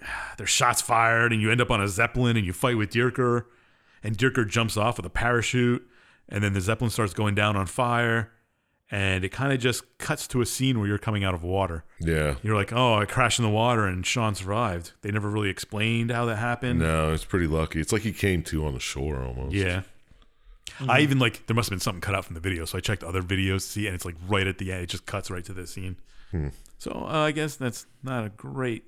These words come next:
Speaker 1: way to have your story go, but it's never explained how he does it, but you live, so, eh! And then there's a scene where Vittori's, like, scolding you. He's like, "You can't go for revenge. It's not what you're doing."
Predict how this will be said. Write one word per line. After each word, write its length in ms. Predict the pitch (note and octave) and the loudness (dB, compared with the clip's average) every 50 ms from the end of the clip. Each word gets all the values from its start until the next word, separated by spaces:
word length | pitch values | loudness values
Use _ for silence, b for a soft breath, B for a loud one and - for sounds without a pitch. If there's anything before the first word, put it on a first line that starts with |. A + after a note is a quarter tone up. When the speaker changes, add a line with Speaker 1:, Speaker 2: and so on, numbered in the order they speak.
| - - - - - | -20 -20 -20 -18 -12
Speaker 1:
way 220 | A2+ G#2+ G2+ G2+ | -8 -8 -6 -6
to 120 | G2 G2 G2 | -6 -8 -8
have 220 | F#2 G2 G#2+ G#2 G2 | -8 -8 -8 -8 -10
your 80 | - F#2 | -10 -10
story 320 | - - A#2+ - G2+ G2 | -10 -10 -8 -8 -8 -8
go, 240 | G2 A2+ A2+ B2+ B2+ - | -8 -8 -8 -8 -8 -4
but 140 | A3 - G3+ | -2 0 2
it's 120 | G3+ E3+ F3+ | 2 4 4
never 160 | F3+ C3 B2+ | 4 6 4
explained 280 | A#2 - - B2 A2+ A#2 | 4 2 2 2 4 4
how 40 | A#2+ | 4
he 60 | A2+ | 4
does 120 | C3 C#3 | 4 2
it, 40 | C#3+ | 2
but 80 | - A#3+ | 0 0
you 120 | A#3+ B3 | 2 4
live, 280 | A#3+ B3 A3 A#2 G#2 - | 4 6 4 4 4 0
so, 200 | - E3 D#3+ - | -2 -2 0 2
eh! 840 | B3+ C4+ - - - - - - F4 F4 F4 E4+ D#4 B3 G#3 C#3 A2 - b b b b - | 2 2 2 2 2 2 2 2 2 2 2 2 2 0 0 -2 -4 -6 b b b b -2
And 120 | B2 A#2+ | 0 2
then 200 | A#2+ A#2+ A#2 A2+ | 4 4 4 4
there's 300 | A2 A2 G#2+ G#2+ G#2 F2+ G2+ | 4 4 4 2 2 0 -2
a 40 | F#2 | -4
scene 280 | - - A2 G#2 G#2 | -2 -2 0 0 0
where 80 | G2+ F#2+ | 0 0
Vittori's, 500 | F#2 G2 - - G2+ G2+ G2+ G#2 G2+ F2+ | -2 -4 -4 -2 0 2 2 2 2 0
like, 140 | G2 F2+ - | 0 -2 -2
scolding 460 | - - - F#2 F#2 F#2 F2+ F#2+ F2+ | -4 -4 -2 -2 -2 0 0 -2 -2
you. 300 | F2 F2+ F2+ F2+ F#2 G2 | -2 -2 -2 -2 -2 -4
He's 120 | F#2+ F2 E2+ | -4 -6 -8
like, 220 | E2 D#2 - - - | -10 -12 -14 -14 -14
"You 80 | A#2+ A2 | -12 -8
can't 280 | - - C#3+ C#3 A#2 | -4 -2 -2 -2 0
go 100 | - A#2+ A2 | -2 -4 -2
for 140 | - C3 B2+ | 0 0 0
revenge. 400 | A#2 A2+ A2+ C3 C3 B2 A2+ G#2+ | 0 2 0 0 0 0 -2 -4
It's 120 | G2+ - | -6 -6
not 160 | B2 A#2+ A2 G#2 | -6 -6 -6 -6
what 140 | G#2 - - | -8 -8 -8
you're 80 | G#2 | -4
doing." 420 | G2 C3 C3+ C3 B2+ G#2+ F#2+ F2+ | 0 2 2 4 2 2 0 -4